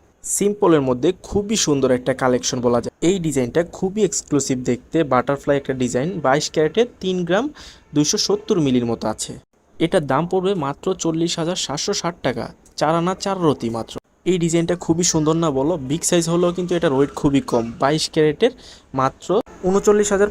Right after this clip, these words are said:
পাঁচশো টাকা, চার আনা তিন রতি। বর্তমান গোল্ডের দাম, বাইশ ক্যারেট গ্রাম হচ্ছে এগারো হাজার আটশো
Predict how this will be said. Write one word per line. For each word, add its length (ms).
পাঁচশো 340
টাকা, 160
চার 200
আনা 120
তিন 120
রতি। 260
বর্তমান 440
গোল্ডের 360
দাম, 160
বাইশ 280
ক্যারেট 260
গ্রাম 300
হচ্ছে 220
এগারো 260
হাজার 180
আটশো 220